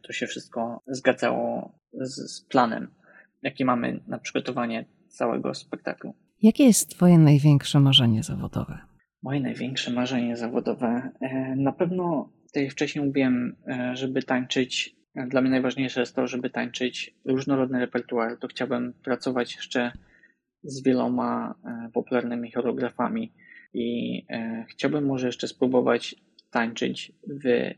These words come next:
Speaker 1: innych zespołach baletowych. Może na początku w Ameryce spróbować jeszcze z jakiś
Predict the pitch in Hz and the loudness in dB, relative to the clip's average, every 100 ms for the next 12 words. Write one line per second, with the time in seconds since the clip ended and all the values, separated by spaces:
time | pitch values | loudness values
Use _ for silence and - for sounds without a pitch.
0 | - 127 139 143 139 151 147 151 147 143 | -8 -4 0 0 0 0 2 2 0 2
1 | 143 151 151 - _ - - _ - 127 | 0 0 -2 -8 _ -20 -20 _ -4 -2
2 | 127 120 131 - 120 - 123 123 135 117 | -2 -4 -6 -6 -8 -4 -2 -2 -2 -2
3 | 117 120 - - 123 123 139 143 156 - | -2 -6 -12 -6 -2 0 -2 -2 -4 -4
4 | - 156 151 143 143 143 - 143 135 139 | -6 -2 0 0 -2 -4 -2 -2 0 -4
5 | 147 143 139 | -2 -2 -4